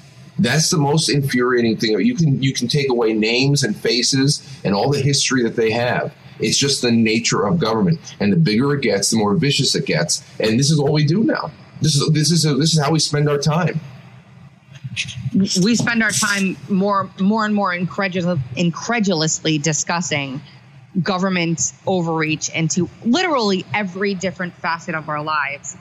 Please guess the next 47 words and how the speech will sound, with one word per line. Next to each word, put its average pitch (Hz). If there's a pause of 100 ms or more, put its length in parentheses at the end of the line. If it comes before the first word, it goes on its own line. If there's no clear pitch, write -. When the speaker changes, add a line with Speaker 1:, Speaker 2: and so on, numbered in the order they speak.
Speaker 2:
And 160 (200)
it, 156
it, 107 (220)
it's 165
gross. 160
As 165
a -
matter 214
of 165
fact, 165 (520)
did 190
you 202
happen 208
to 196
catch 185
that 160
Steve 185
Bannon 170
is 160
gonna 165
be 160
indicted 165
tomorrow? 175 (140)
Speaker 1:
In 107
New 104
York? 101 (300)
Speaker 2:
Yep. 185 (240)
Speaker 1:
Yeah, 90
I, -
I, -
I 113
just 117
saw 139
the 107
headlines. 110
I 98
didn't 104
see, 95 (580)
I 95
didn't 104
see 104
really 98
anything 90
else. 90
But 85
again, 101
the, 95